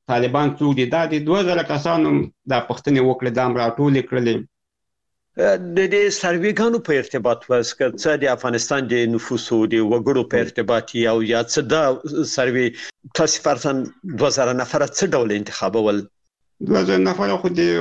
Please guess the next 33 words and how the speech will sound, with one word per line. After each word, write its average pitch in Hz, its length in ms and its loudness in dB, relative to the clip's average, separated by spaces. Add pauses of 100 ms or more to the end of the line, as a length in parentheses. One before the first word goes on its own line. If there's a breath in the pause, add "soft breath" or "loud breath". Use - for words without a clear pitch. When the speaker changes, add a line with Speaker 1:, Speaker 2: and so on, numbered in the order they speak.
(160)
Speaker 1:
باسوادان 170 640 0 (280)
څو 185 80 0 (140)
کسانو 175 400 2
وظیفه 151 300 -2
هم 175 100 2
ورکړې 160 300 -2
وه 156 80 0
چې 143 140 -6
تاسو 143 260 -4
د 131 140 0
باسوادانو 131 600 2
نه 147 60 2 (100)
پوښتنه 147 320 -4
وکړئ، 131 240 0 (600 soft breath)
د - 20 0 (100)
بې 117 180 4
سوادو 127 360 2
خلکو 139 280 0
نه 135 140 0
پوښتنه 131 300 -2
وکړئ، 123 340 0
په 104 60 -8 (100)
کمپونو 120 400 0
کې 113 140 0
لاړ 143 200 2
شئ، 127 140 0
د - 80 2
هغه 117 140 -2
خلکو 123 260 0
نه 113 140 -2
پوښتنه - 260 -6
وکړئ - 220 -2
چې 120 60 -2